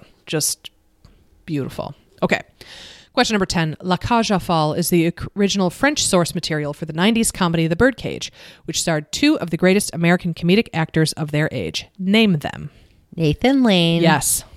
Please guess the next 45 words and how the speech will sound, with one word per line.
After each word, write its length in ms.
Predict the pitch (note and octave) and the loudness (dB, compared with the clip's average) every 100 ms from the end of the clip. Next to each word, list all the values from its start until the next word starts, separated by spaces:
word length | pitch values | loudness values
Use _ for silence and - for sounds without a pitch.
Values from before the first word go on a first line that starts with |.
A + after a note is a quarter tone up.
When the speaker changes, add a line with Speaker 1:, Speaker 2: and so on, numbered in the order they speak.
| - - - - - - - _ A#3 | -20 -20 -20 -16 -16 -18 -20 _ -6
Speaker 2:
Is 100 | - | 0
the 80 | G#4 | 2
other 240 | A4+ G#4+ | 4 2
one 80 | G4 | 4
Robin 320 | F#4+ F#4+ F4+ | 4 4 2
Williams? 340 | F4+ F4+ F4+ C#4 | -2 -2 0 0
Speaker 1:
It 180 | F4 | 2
is. 280 | D4 G4 D#4 | 4 6 6
The 100 | D#4 | 2
other 140 | C#4 C4 | 2 2
one 120 | C4 | 0
is 160 | C4+ | -2
Robin 360 | A#3 A#3 A#3 A3+ | 2 2 2 0
Williams. 400 | A#3+ A#3+ E3 F#3 | -2 -2 -4 -2
Yes. 400 | G3 E3+ - E3 _ F#3 | 0 0 -4 -14 _ -10
I've 180 | F3 | -8
seen 240 | - - G3 | -8 -6 -4
that 140 | F3+ | -2
movie 360 | F#3+ F3+ F#3 F#3 | -2 0 0 -2
six 240 | - A3+ - | -4 -4 -4
times. 320 | E3 C#3+ - | -6 -6 -10
It's 80 | - | -8
so 100 | D#3+ | -8
beautiful. 400 | C#3+ - - - | -8 -12 -16 -16
Speaker 2:
I 60 | E3+ - | -18 -18
believe 220 | - - - | -20 -20 -20
it. 100 | - _ _ - | -20 _ _ -10
Speaker 1:
So 200 | - G#3+ | 0 0
funny. 380 | G3+ E3 E3 E3 | 0 -2 -2 -4
So 180 | F3+ | -6
cute. 340 | E3 D#3+ C3 - _ _ _ _ - | -4 -4 -6 -8 _ _ _ _ -10
Love 160 | D#3 D3 | -8 -4
it 40 | |
all. 240 | A#2 - _ - - - - - - _ - - | -6 -8 _ -20 -20 -20 -20 -20 -20 _ -20 -2
See, 160 | G#4+ | 6
you 260 | G#4+ A#4 B4+ | 6 6 4
did 180 | B4 - | 4 2
fine. 600 | - D#3+ D3 D3+ E3 F3 - _ - - - - _ _ - | -4 -4 -4 -2 -2 -4 -8 _ -20 -20 -20 -20 _ _ -12
It's 160 | G#4 | -10
fine. 460 | - - D#3 E3 F3 | -10 -10 -6 -4 0
Just 140 | F#3 | 2
'cause 100 | F3 | 4
Speaker 2:
Movies, 160 | E3+ D#3+ D#3+ | 4 6 6
Speaker 1:
you 80 | A3 | 6
know 160 | B3+ | 6